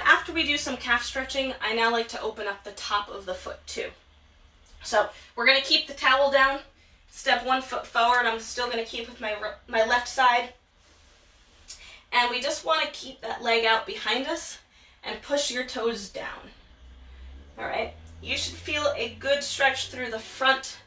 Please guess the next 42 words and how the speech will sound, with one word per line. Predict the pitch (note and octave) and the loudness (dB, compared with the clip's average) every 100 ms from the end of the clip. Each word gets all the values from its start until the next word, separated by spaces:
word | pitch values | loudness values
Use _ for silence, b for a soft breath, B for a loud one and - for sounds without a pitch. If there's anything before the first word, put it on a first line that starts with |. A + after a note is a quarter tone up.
| - | 2
of | A#3+ A#3+ A#3 - b b _ | 6 6 2 -4 b b _
the | A#3 | -4
shin | A#3 - C4+ C4+ C#4+ - _ _ C4 | -2 0 2 0 -4 -14 _ _ -2
now. | C4+ C#4 C#4 - _ _ _ _ _ _ _ _ _ _ - - B B - | 2 2 0 -6 _ _ _ _ _ _ _ _ _ _ -20 -20 B B -4
And | A3+ | 0
if | A3+ | 0
this | A#3+ B3 | 0 0
is | A#3+ | 0
really | A3+ B3 B3+ B3 | 4 4 4 2
tight | - B3+ A3+ - | 4 4 4 2
or | |
really | A3+ A#3+ A#3+ | -4 -4 -4
painful | C4 B3 B3+ A#3 | -2 -2 -4 -8
for | A3+ A3+ | -6 -4
you, | B3 C4 C#4 B B B - | 4 4 4 B B B -2
back | A#3+ A#3 A#3+ | 4 4 4
off | A#3 A#3+ | 0 0
of | B3+ | 0
it | B3+ - | 0 2
a | B3+ | 2
little | C4 C4 | 4 4
bit. | C4 C4+ - | 4 2 0
You | A#3 A#3 | -8 -8
can | A3+ | -8
stand | B3 A#3+ | -2 0
a | A#3 | 0
little | A#3 A#3 | 0 0
bit | A#3 - | 0 0
closer, | A#3 A#3 B3 A#3+ A#3 B B - | 0 0 2 2 2 B B -14
keep | - B3+ - | -6 -4 0
that | A#3 - | 0 0
foot | - A#3 - | -2 -2 -2
in | A3+ A3 | -4 -4
towards | - A3 A3 | -6 -4 -4
you | A3 | -8
here. | G#3+ B3+ C4+ | -6 0 2
Sometimes | C#4+ A#3+ A3+ G#3 G3 G#3+ | 2 -2 -4 -4 -2 2
I'll | G3 | 2
do | G3+ | 2
it | G3+ - | 0 0
this | A3+ - | -2 0
way | - G#3+ | 2 2